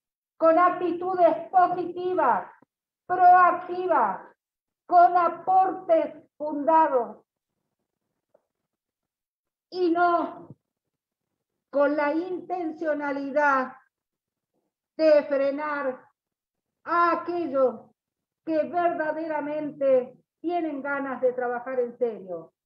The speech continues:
Así que, señor presidente, nuestro acompañamiento al presente proyecto de ley. Muchas gracias.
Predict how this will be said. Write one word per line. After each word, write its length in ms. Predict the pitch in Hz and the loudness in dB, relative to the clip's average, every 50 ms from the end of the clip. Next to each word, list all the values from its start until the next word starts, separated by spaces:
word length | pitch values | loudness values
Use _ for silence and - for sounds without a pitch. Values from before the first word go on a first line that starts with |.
| _ _ _ _ _ | _ _ _ _ _
Así 320 | _ 302 - - - 392 - | _ 0 0 0 0 -2 -4
que, 180 | 370 359 - | -2 -6 -4
señor 380 | - 320 311 311 339 339 339 349 | -2 -2 -2 -2 -2 -4 -4 -4
presidente, 1040 | 339 302 285 - - 311 294 320 339 330 311 262 - 294 285 269 247 220 - - _ _ _ _ _ _ _ _ _ | -2 -4 -4 -2 -4 -4 -4 -2 -2 -2 -4 -2 0 2 4 4 4 2 0 -8 _ _ _ _ _ _ _ _ _
nuestro 460 | 247 285 330 349 349 349 349 339 339 | -2 2 2 2 2 0 0 2 2
acompañamiento 1700 | 330 330 - 339 330 330 320 311 - 320 311 294 302 302 294 294 311 320 339 330 320 - - - 311 302 294 285 285 277 - - _ _ _ _ _ _ _ _ _ _ _ - | 2 2 2 0 0 0 0 -2 -4 -2 -2 -2 -2 -2 -4 -4 -2 -2 0 0 -2 -2 -4 -2 0 0 0 0 -2 -6 -12 -18 _ _ _ _ _ _ _ _ _ _ _ 0
al 240 | 277 294 294 - | 0 2 2 2
presente 920 | 294 294 285 269 277 - 302 294 285 269 - - 269 262 254 240 - - _ _ | 0 0 -2 0 0 0 -2 -2 -2 -2 0 4 4 6 6 4 0 -10 _ _
proyecto 640 | 262 247 247 247 240 262 254 254 254 _ - 240 | -2 0 0 0 0 0 -2 -2 -4 _ -8 -6
de 140 | 226 226 214 | -6 -8 -10
ley. 340 | 214 196 175 160 165 170 - - | -8 -8 -8 -8 -8 -12 -10 -8
Muchas 300 | 269 294 - - 269 247 | -8 -8 -4 -2 -2 -2
gracias. 520 | 247 214 175 156 - - 147 139 143 127 | -2 -2 -4 -6 -8 -10 -14 -16 -16 -18